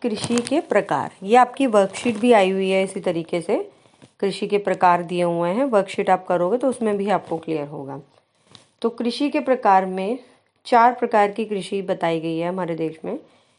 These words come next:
कि चार प्रकार की होती है। कैसे? पहली होती है प्रारंभिक जीविका निर्वाह कृषि, दूसरी कृषि है गहन जीविका कृषि, फिर है वाणिज्य कृषि और चौथी है रोपण कृषि।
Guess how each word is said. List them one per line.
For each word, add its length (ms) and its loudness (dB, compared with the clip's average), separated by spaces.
कि 80 -4
चार 280 4
प्रकार 360 -4
की 140 -14
होती 280 -12
है। 120 -6
कैसे? 500 -4
पहली 220 0
होती 300 -2
है 60 2
प्रारंभिक 760 -2
जीविका 600 0
निर्वाह 480 2
कृषि, 420 -16
दूसरी 420 -2
कृषि 340 -2
है 240 2
गहन 520 0
जीविका 640 0
कृषि, 580 -8
फिर 160 4
है 180 6
वाणिज्य 520 0
कृषि 560 -2
और 100 -4
चौथी 400 -2
है 300 0
रोपण 300 -2
कृषि। 460 -18